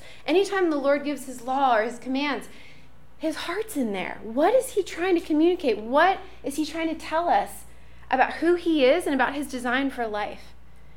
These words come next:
And so suddenly we're thinking, "Okay, why these characteristics?" Well, it's because we're meant to image him. And so if we actually come in line with what he says is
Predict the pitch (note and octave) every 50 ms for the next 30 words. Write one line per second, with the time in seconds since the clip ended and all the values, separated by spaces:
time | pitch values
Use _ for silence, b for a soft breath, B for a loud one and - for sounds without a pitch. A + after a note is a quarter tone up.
0 | b b b b b b b b b - - C#4+ C#4+ D4+ D#4 C#4 C#4+ E4+ F4+ F#4
1 | F4 D#4+ D4+ C#4 C#4+ C4+ C#4+ C#4 C4 B3+ B3+ - B3+ C#4+ C#4+ B3 G#3+ G#3 G#3+ A3+
2 | C4+ C4+ C4 C4 C4 C4 B3+ - C#4+ B3 B3 - A3 G3+ A3 G#3+ - - - -
3 | - - - - - - - - - - - - - - - - - - - -
4 | - - - - - - - - A3+ B3+ A3 C4 B3+ C4 C#4+ C4 - - C#4 C#4
5 | B3 C#4 C4+ B3 A#3+ A#3+ B3 C4 A#3+ - B3+ - - - A#3 A3+ A3 G3+ - -
6 | - A3+ G3 E3+ - - - G#3+ - - - - - - - - - - - -
7 | - - - - - - - - - - C4 C4 B3+ - D4 C4 - B3+ B3+ C4
8 | C#4 C#4 - - B3+ C4 C#4 C#4 - - D#4 C#4 - - C#4+ B3+ B3 A#3+ A#3+ A3+
9 | G#3 A3 A3+ A3 G#3+ G3 F#3+ G3+ G3+ G#3 A3 G#3+ - - A#3+ A3+ G#3+ - - A#3+
10 | A3+ A#3 G#3+ F#3 F3 E3+ F#3 - - b b b b b b b b - - -
11 | - A#3+ A#3+